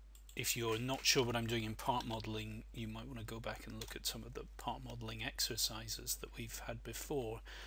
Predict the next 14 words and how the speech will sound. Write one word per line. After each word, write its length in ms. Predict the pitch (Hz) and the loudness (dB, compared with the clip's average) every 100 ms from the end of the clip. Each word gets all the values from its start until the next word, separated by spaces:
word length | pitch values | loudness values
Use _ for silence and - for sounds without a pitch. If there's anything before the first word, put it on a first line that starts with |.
| - | -4
Um, 320 | 131 123 117 | 0 2 4
so 200 | 117 - | 6 8
I've 100 | 120 | 8
now 180 | 127 131 | 6 4
got 240 | 120 123 - | 4 2 0
the 220 | 120 107 - - - - - | 0 -2 -6 -12 -14 0 6
basic 400 | 139 135 135 - | 10 10 8 6
shape 340 | - 120 - | 4 4 0
of 120 | 110 | -6
the 100 | - | -2
truck. 500 | - - 131 - - - - - - - | 2 4 4 0 -8 -10 -12 -12 -12 -6
Um, 600 | 120 120 127 127 127 123 - | -4 -4 -4 -4 -4 -6 -6
it's 280 | - 147 - | -6 4 4
got 240 | - 131 | 6 2